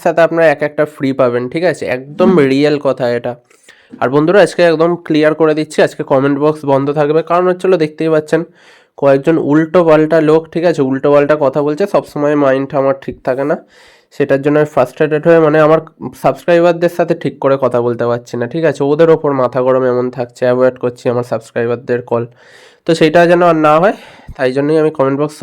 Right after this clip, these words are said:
অফ রেখেছি। তো ফার্স্টেই দেখুন, একটা বিশাল ভালো ব্লাড লাইনের পেয়ার, ঠিক আছে? প্রচুর ভালো, just কোয়ালিটি দেখাবো, আপনারা বুঝতে পারবেন। আর একদম রিজনেবল প্রাইসে,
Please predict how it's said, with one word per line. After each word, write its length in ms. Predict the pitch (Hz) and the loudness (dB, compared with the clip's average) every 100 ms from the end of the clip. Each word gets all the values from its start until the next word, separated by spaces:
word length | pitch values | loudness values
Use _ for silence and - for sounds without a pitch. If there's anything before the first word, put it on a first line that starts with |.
| 131 | -4
অফ 80 | 131 147 | -2 -4
রেখেছি। 260 | 156 156 139 - 180 - _ | -4 -6 -10 -10 -12 -12 _
তো 40 | 127 | -2
ফার্স্টেই 320 | 135 127 170 160 | 0 0 0 2
দেখুন, 180 | 160 208 - _ _ _ _ _ _ _ | 2 -2 -14 _ _ _ _ _ _ _
একটা 380 | 135 131 - 175 156 127 127 | -8 -8 -2 2 2 -2 -8
বিশাল 360 | 139 - 175 170 147 | -8 0 2 2 2
ভালো 160 | 135 147 143 | 4 4 2
ব্লাড 200 | 135 143 | 0 2
লাইনের 320 | 147 151 165 160 - - - | 2 2 0 -2 -14 -18 -6
পেয়ার, 240 | 143 156 175 - | 0 0 -2 -10
ঠিক 120 | 170 190 | -2 -2
আছে? 120 | 185 139 - | -2 -6 -2
প্রচুর 340 | 175 185 190 190 156 | 2 2 2 0 2
ভালো, 160 | 151 170 | 0 2
just 180 | 143 143 - | -2 -4 -2
কোয়ালিটি 360 | 135 143 147 147 | 0 0 0 0
দেখাবো, 300 | 139 151 156 190 - _ _ _ _ _ | 0 0 -2 -4 -8 _ _ _ _ _
আপনারা 260 | 123 147 151 | -4 0 2
বুঝতে 200 | 135 135 160 | 0 0 2
পারবেন। 220 | 160 180 175 | 4 4 4
আর 60 | 143 | 2
একদম 220 | 135 156 180 143 | 2 0 0 0
রিজনেবল 440 | 139 156 160 175 175 | -2 -2 -2 -2 0
প্রাইসে, 420 | 165 160 165 - | 2 2 0 -4